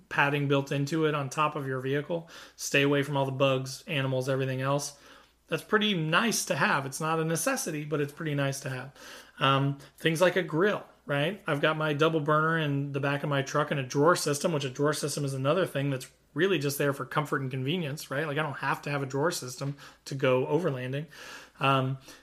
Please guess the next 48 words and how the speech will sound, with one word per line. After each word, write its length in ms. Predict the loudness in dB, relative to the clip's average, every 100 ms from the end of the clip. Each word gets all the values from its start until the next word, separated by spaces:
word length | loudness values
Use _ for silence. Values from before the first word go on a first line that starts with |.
| _ _ 0
but 140 | 2
popping 280 | 4 4 4
that 180 | 2 2
grill 240 | 4 6
out, 340 | 6 4 0 2
popping 280 | 2 4
a 60 | 4
regulator 540 | 4 4 4 4 6
on, 460 | 6 6 6 4 2
plugging 320 | 2 4 4
in 140 | 2 0
some 180 | 0
propane, 880 | 4 4 4 4 4 4 4 2 -2 0
turning 280 | 2 4
on 160 | 4 2
a 40 |
grill, 420 | 4 6 8 6 6
lighting 260 | 2 2
it 60 | 2
up 100 | 0
with 100 | 0
a 40 |
lighter 440 | 2 2 4 4 2
or 20 |
a 60 | 0
match, 520 | 2 2 0 -4 -12 -20 -6 2
all 120 | 2
that 180 | 2 -2
stuff 240 | -4 -4
is 100 | -6
pretty 340 | -2 0 0 -4 _ -2
comfort 380 | 2 2 0 -4
driven, 260 | -8 -10
right? 240 | -8 -6 -4
Like, 140 | -2
I, 180 | 0 0
I 60 | 2
don't 220 | 2 2
do 140 | 0 2
that 160 | 2
'cause 120 | 2
I 40 | -2
have 320 | 4 4 4
to. 120 | 0
I 60 | 0
do 140 | 2
it 60 | 0
because 380 | 0 -2 -4